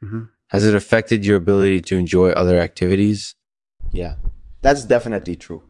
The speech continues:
Speaker 1: Cicatrical makes it very difficult for me to participate in normal daily activities like walking or exercising. And because of that, I've developed significant weight gain and also some significant health issues like arthritis.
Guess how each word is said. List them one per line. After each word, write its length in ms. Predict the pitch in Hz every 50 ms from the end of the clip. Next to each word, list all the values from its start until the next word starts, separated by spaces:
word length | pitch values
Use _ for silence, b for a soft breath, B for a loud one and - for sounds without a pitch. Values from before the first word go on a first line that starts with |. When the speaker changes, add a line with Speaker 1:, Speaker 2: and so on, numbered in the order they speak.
| _ _
Speaker 1:
Cicatrical 880 | _ - - 123 117 - 160 151 151 - 151 143 - 139 135 135 131 131
makes 320 | 120 117 117 117 117 -
it 80 | 117 90
very 180 | 90 117 127 123
difficult 480 | 95 117 113 - 110 95 104 101 95
for 80 | - 98
me 140 | 95 101 87
to 120 | - 92
participate 800 | - 101 90 - 101 95 - 92 - - 95 92 87 82 - _ -
in 180 | 90 87 87
normal 300 | 95 104 110 113 107 104
daily 340 | 92 - 98 98 98 95 92
activities 500 | 90 87 - - 104 92 95 90 85 80
like 220 | 85 82 82 - -
walking 460 | 87 98 95 95 - - 87 85 87
or 120 | 87 85
exercising. 680 | 92 95 - - 87 82 - - 78 78 80 80 73 - _ _ _ _ _ _ _ _ _ _ _ -
And 160 | 131 147 143
because 280 | 139 143 147 190 196 180
of 160 | 160 120 110
that, 260 | 123 120 131 135 -
I've 160 | 123 123 117
developed 440 | 120 120 113 135 143 143 135 135 -
significant 680 | - - - 123 120 123 139 139 143 139 131 135 120 117
weight 320 | 131 135 139 135 117 104
gain 320 | 110 113 110 113 110 104
and 140 | 104 104 113
also 260 | 127 135 131 - 120
some 220 | 117 - - 113 110
significant 560 | - 117 101 123 123 113 127 117 113 107 113
health 240 | 120 113 117 110 110
issues 400 | 107 104 - - 104 95 82 98
like 180 | 98 98 -
arthritis. 600 | - - 101 - - 127 127 120 101 101 98 101